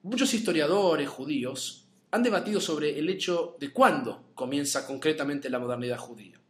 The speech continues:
La realidad es que los historiadores no coinciden en cuál es el hecho puntual que dispara la modernidad judía y, es más, de acuerdo a qué acontecimiento eligen enfatizar, lo que entendemos como modernidad judía cambia completamente.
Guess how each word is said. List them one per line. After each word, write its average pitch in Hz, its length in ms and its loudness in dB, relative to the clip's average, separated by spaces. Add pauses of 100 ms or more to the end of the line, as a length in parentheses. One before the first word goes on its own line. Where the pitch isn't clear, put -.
(300)
La 160 120 8
realidad 190 320 4
es 202 80 -2
que 160 140 -4
los 143 140 -4
historiadores 165 760 -2
no 156 180 -2
coinciden 147 480 -2
en 120 80 -6
cuál 131 200 -2
es 127 140 -4
el 127 80 -6
hecho 143 260 -4
puntual 143 460 0
que 120 100 -12
dispara 147 380 4
la 117 100 -2
modernidad 117 380 -6
judía 143 380 0
y, 151 120 -2
es 117 60 -8
más, 143 380 -2 (240)
de 147 120 -4
acuerdo 180 340 0
a 165 80 2
qué 190 100 2
acontecimiento 156 760 -4
eligen 160 340 -2
enfatizar, 147 840 -2 (280)
lo 131 140 -2
que 151 80 -2
entendemos 156 420 0
como 139 300 -4
modernidad 139 640 0
judía 180 440 -2
cambia 131 280 -8
completamente. 151 800 -6